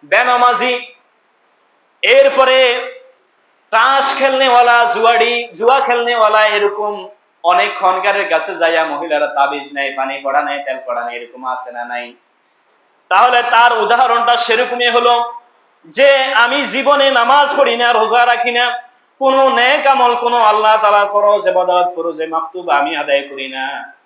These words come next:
এরপর আমি নিজেকে মনে করি, আলহামদুলিল্লাহ, আমি একজন পাক্কা ইমানদার, আমি একজন খাঁটি ইমানদার।" এরকম মানুষের কাছে আপনি যাইয়া পানি পড়াল্লাই যান, তেল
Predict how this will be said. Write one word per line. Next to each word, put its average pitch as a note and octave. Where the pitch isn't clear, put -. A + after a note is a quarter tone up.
এরপর C3
আমি C3+
নিজেকে D3
মনে C3+
করি, C#3
আলহামদুলিল্লাহ, C3
আমি B2
একজন A#2+
পাক্কা A#2+
ইমানদার, A#2+
আমি C#3
একজন D#3
খাঁটি C#3+
ইমানদার।" D3
এরকম D#3
মানুষের D3
কাছে C3+
আপনি C3
যাইয়া A#2+
পানি C3+
পড়াল্লাই A#2+
যান, A#2+
তেল C3